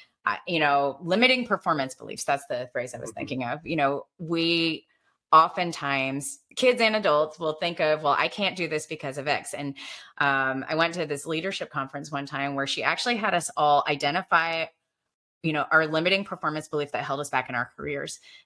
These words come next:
Speaker 1: And she actually made us go through this exercise of, like, a shopping bag. And she's like, "You bought that idea, you're gonna return it." And we went through the act of, like, saying, "You know what?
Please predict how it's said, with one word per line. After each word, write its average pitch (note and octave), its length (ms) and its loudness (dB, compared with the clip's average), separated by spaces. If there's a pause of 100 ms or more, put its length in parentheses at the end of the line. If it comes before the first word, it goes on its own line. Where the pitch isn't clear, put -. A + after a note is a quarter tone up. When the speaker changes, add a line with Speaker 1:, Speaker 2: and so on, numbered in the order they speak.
Speaker 1:
And E3+ 80 2
she - 220 -2
actually A3 340 0
made D#3+ 140 0
us D#3 120 -6
go E3+ 260 -2
through F3+ 200 -4
this D3+ 220 -4
exercise E3 680 -2
of, D3 140 -2
like, D3 240 4
a E3 60 -4
shopping G3 480 0
bag. D3 260 2 (100)
And D3+ 300 -6
she's D#3 140 -8
like, D3 160 -4
"You E3 100 -8
bought D3 280 2
that A3 160 4
idea, G#3 440 0 (240)
you're F3 160 -2
gonna F3 220 2
return D#3+ 380 -4
it." F#2+ 160 -10
And D3+ 100 -2
we D3+ 100 -2
went F#3 200 2
through G#3+ 100 0
the G#3 160 0
act C#3+ 240 -2
of, C#3+ 120 -4
like, C#3 180 0
saying, D3+ 220 -4 (360)
"You F#3 100 -2
know A#3 140 6
what? D4+ 240 2